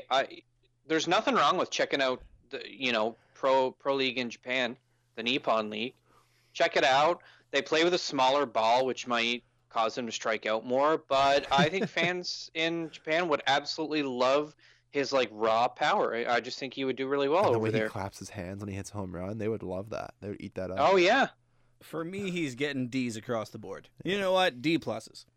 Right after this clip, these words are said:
Speaker 3: for his start.
Speaker 2: Okay.
Speaker 3: I'll give him a plus on his Ds. <laughs> That sounds like a rap song.
Speaker 2: <laughs>
Speaker 3: Plus on my Ds, Ds.
Speaker 2: <laughs>
Speaker 3: Um, I will, um,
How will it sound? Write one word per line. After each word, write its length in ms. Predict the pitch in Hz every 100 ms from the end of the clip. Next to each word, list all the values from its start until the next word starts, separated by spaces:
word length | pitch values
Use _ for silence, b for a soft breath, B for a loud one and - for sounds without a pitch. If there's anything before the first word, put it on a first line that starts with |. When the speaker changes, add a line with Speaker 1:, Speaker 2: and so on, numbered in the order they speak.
| _ -
Speaker 3:
for 180 | - 165
his 100 | 147
start. 320 | - 120 92 - _ _ 101
Speaker 2:
Okay. 220 | 104 98
Speaker 3:
I'll 140 | 104
give 200 | 156 170
him 120 | 165
a 60 | 156
plus 340 | - 156 151
on 80 | 151
his 140 | 147 120
Ds. 480 | 127 123 117 - -
<laughs> 40 | b b b b b -
That 420 | 180 147 - 120
sounds 180 | 143 127
like 100 | 147
a 20 |
rap 240 | 113 107
song. 340 | - 113 117 170 190 156
Speaker 2:
<laughs> 80 | -
Speaker 3:
Plus 240 | - 139
on 140 | 156 143
my 100 | 127
Ds, 380 | 120 147 151 143 147
Ds. 500 | 196 202 185 202 190 190 240
Speaker 2:
<laughs> 200 | 294 -
Speaker 3:
Um, 720 | 147 - 151 147 147 147 147
I 220 | 135 156 165
will, 380 | 180 175 175
um, 600 | 175 165 160 156 147 143